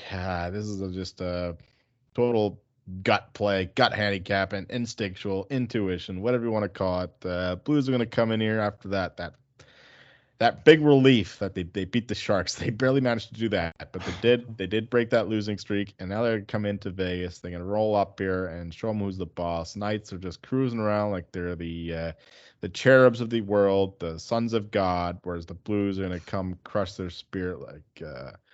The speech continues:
Speaker 1: bunch of little devils, I guess. I don't know. Uh, anyway, Blues here, plus one eighty is my side here. I, I just, uh,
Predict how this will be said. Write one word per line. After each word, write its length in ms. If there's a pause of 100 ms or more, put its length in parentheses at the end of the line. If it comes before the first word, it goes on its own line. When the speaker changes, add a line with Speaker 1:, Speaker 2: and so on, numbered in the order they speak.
(280)
Speaker 1:
bunch 180
of 60
little 180
devils, 420
I 80
guess. 220
I 180
don't 120
know. 340
Uh, 240
anyway, 480 (920)
Blues 260
here, 180
plus 260
one 120
eighty 200
is 160
my 100
side 420
here. 260
I, 480
I 40
just, 360
uh, 360